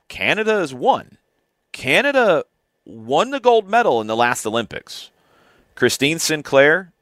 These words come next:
headed to her sixth Women's World Cup. Khadijah Buchanan, Jessie Fleming, two amazing players. Sophie Schmidt, her fifth World Cup. Buchanan and Fleming, two of the best players in the world.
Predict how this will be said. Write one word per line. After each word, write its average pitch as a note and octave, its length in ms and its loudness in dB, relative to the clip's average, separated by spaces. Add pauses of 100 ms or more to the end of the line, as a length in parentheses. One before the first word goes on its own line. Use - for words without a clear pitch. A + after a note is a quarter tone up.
headed D3 340 0
to D3+ 80 -6
her B2+ 160 -4
sixth - 720 -2 (140)
Women's A2+ 400 0
World G2 300 2
Cup. - 240 0 (1300)
Khadijah B2 360 0
Buchanan, D3 640 -2 (280)
Jessie A2+ 300 2
Fleming, D#3 540 2 (580)
two C#3 240 2
amazing A#2 720 0
players. F2+ 380 2
Sophie A2 280 0
Schmidt, C#3+ 340 0
her A#2 120 2
fifth - 320 0
World B2 240 2
Cup. - 380 4 (420)
Buchanan C3+ 640 0
and G2+ 220 -4
Fleming, B2 380 -2
two C3+ 140 -6
of - 20 -4
the G#2+ 80 -6
best A2 200 2
players A2 280 0
in G2 80 -8
the F#2 60 -6
world. F2 300 0